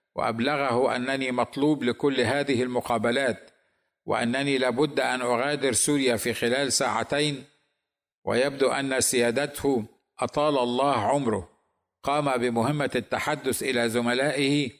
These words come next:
مؤكدا لهم أنه شخصيا قد تقابل معي في بيت صديق الليلة الماضية،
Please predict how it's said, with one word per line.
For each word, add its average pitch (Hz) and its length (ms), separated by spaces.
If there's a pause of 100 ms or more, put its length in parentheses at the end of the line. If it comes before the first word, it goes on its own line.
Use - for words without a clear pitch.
(320)
مؤكدا 127 520
لهم 139 420
أنه 123 500
شخصيا 117 800 (160)
قد 120 140
تقابل 127 640
معي 123 320
في - 160
بيت 139 320
صديق 123 480
الليلة 127 400
الماضية، 117 600